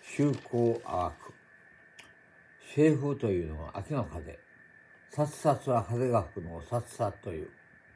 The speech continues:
秋の光が淡く。晩景、人なく。そばの花。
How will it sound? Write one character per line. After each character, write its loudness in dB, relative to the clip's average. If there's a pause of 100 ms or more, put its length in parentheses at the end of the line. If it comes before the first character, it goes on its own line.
(800)
秋 -2
の 2
光 0
が 0
淡 -4 (100)
く。 -4 (1300)
晩 4 (180)
景、 -4 (500)
人 0
な -6
く。 -12 (920)
そ -2
ば 2
の -4
花。 -10